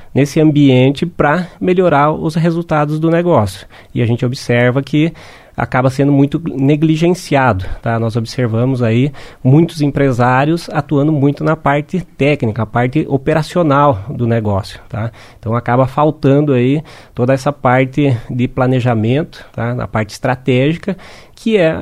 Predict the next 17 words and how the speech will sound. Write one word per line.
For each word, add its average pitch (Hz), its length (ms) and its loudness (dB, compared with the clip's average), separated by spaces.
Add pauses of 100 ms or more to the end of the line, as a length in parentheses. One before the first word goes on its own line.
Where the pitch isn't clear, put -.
a 190 120 0
posição 190 600 0
inerente 170 800 2
do 160 120 0
empresário. 165 580 0
Quando 117 160 -2
ele 127 100 0
monta 135 640 2 (260)
um 135 120 0
negócio, 139 760 2
a 143 100 -4
posição 139 640 0
ideal 135 540 2
dele 120 340 -2 (280)
ficar 120 320 -4
nesse 120 240 -4
negócio 135 600 0